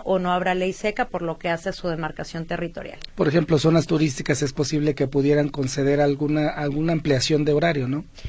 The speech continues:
Speaker 1: Suele haber ese tipo, digamos, de consideraciones por, eh, la dinámica justo que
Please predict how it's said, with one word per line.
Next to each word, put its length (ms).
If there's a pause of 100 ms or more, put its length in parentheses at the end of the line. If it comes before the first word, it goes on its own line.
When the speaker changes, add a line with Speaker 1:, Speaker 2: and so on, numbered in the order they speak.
(140)
Speaker 1:
Suele 380
haber 460
ese 280
tipo, 640
digamos, 440
de 100
consideraciones 1080
por, 400
eh, 220
la 260
dinámica 540
justo 360
que 300